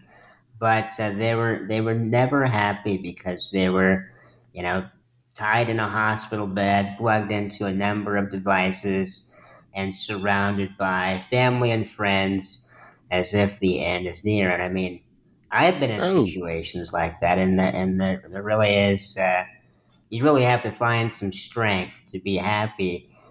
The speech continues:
Speaker 1: in those
Speaker 2: Yeah.
Speaker 1: situations. So, yeah.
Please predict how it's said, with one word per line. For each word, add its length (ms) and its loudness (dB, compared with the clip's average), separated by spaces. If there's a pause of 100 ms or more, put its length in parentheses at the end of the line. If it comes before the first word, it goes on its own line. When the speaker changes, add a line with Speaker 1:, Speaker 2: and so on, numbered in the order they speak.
(260)
Speaker 1:
in 220 -4
those 340 -2
Speaker 2:
Yeah. 60 2
Speaker 1:
situations. 1000 0 (260)
So, 400 -4 (100)
yeah. 340 0